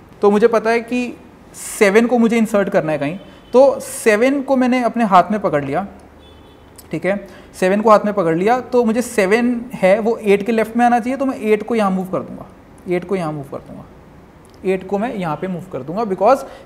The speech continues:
seven एट के left में आना चाहिए, ठीक है? फिर मैं सिक्स के साथ compare करूँगा, लेकिन सेवन सिक्स से तो बड़ा है, तो मैं सीधे सीधे एट की जगह पे सेवन को place कर दूंगा। तो इस तरह से मेरा process चलेगा।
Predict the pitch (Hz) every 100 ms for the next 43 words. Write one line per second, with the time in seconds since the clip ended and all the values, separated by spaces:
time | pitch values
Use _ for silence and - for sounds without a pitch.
0 | - 202 190 240 226 180 190 247 175 -
1 | 160 127 127 127 127 160 - 165 165 -
2 | - - - - 233 262 254 233 - 262
3 | 254 247 247 240 226 240 277 196 226 226
4 | - - - 175 208 214 196 - 214 190
5 | 156 214 285 - - - 185 196 196 175
6 | 175 175 196 233 208 160 156 165 147 139
7 | 160 214 - 135 135 139 208 285 220 -
8 | - 135 135 - - - - - - -
9 | 208 220 202 220 196 185 196 175 254 -
10 | 139 - 151 143 139 220 262